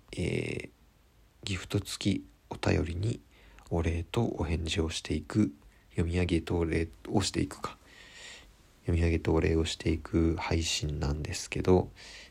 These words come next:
えー、また毎度のことでね、一個目の放送が途中で終わってしまいました。このメッセージを読みながらだと今何分経過したかが具体的に見えないっていうのが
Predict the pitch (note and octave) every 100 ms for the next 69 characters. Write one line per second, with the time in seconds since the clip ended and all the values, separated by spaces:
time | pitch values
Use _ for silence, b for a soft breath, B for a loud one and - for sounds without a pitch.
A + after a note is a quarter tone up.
0 | - E2 D#2+ D#2+ D#2+ D#2+ D#2+ D#2+ D#2 E2+
1 | E2+ F2+ F2 F2+ F#2 F2 E2+ F2 E2+ -
2 | - - - b b b b A#2+ - -
3 | D2+ D2+ D2+ - - - - D#2 - D2+
4 | D#2 D#2+ - - D#2 E2 - D#2+ D#2+ -
5 | - D#2+ - E2+ - - B B B B
6 | - D#2+ D#2+ A2 - - - F#2+ F2 E2
7 | D#2+ F2+ G#2 G2 E2 D#2+ - G2 F2+ F2
8 | A#2 B2+ F2+ E2 E2 - - F2 D#2+ F2
9 | - - D#2 D#2 D#2 F#2 A2 G2+ G#2+ G#2
10 | G2+ G2+ G2 F2 - D#2+ D#2+ D2+